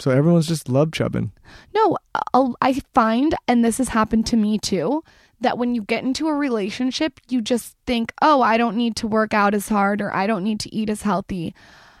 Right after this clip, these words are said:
Speaker 2: Um, I've learned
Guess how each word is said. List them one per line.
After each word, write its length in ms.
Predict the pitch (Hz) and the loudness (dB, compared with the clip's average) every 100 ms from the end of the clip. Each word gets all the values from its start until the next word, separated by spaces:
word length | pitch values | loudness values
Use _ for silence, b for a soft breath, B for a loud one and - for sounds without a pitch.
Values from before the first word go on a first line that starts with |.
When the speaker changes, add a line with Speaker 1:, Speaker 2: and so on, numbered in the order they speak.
| _ - | _ -2
Speaker 2:
Um, 480 | 226 208 170 127 - _ _ _ - | 0 0 -4 -10 -18 _ _ _ -2
I've 380 | 233 254 339 302 | 2 4 2 0
learned 720 | 254 202 165 156 247 277 | -2 -2 -2 -4 -4 -4